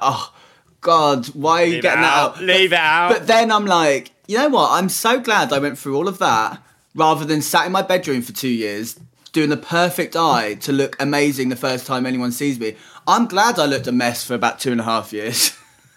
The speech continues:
Speaker 1: 'Cause it's about having fun and what you learn doing all of that.
Speaker 2: The shared experiences
Speaker 1: Yeah.
Speaker 2: as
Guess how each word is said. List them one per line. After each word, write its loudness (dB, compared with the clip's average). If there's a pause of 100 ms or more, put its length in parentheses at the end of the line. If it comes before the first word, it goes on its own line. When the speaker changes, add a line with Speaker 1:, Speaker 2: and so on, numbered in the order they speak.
(140)
Speaker 1:
'Cause 0
it's -2
about 0
having -2
fun 2
and -6 (160)
what 0
you 0
learn 2 (600)
doing 4
all 2
of -4
that. -4 (220)
Speaker 2:
The -8
shared 0
experiences -8
Speaker 1:
Yeah. 2
Speaker 2:
as 2